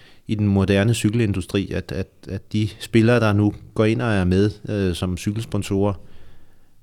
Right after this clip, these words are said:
øh, må underlægge sig, at ja, det kan godt være, at Paris-Roubaix, det er et cykelløb en gang om året. Men det kræver altså andet materiel, hvis man vil være helt med.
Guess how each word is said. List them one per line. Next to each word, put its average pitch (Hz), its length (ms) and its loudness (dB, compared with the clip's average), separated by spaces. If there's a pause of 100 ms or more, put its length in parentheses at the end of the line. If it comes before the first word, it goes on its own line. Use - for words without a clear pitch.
øh, 85 480 -4 (580)
må 113 160 0
underlægge 110 420 4
sig, 104 180 -2
at 98 180 -2 (280)
ja, 107 180 2 (120)
det 104 80 -4
kan 104 120 -2
godt 107 220 2
være, 101 140 2
at - 140 0
Paris-Roubaix, 101 540 0 (340)
det 98 120 -4
er 104 180 -4
et 107 100 -6
cykelløb 104 460 -4 (160)
en 110 140 -4
gang 95 180 -4
om 101 100 -2
året. 90 260 0 (840)
Men 104 360 4 (460)
det 104 80 -2
kræver 110 380 2 (220)
altså 98 280 -8 (300)
andet 110 260 2
materiel, 98 420 0
hvis 104 200 -4
man 92 220 -2
vil 92 200 -4
være 90 140 0
helt 113 240 -2
med. 85 180 -4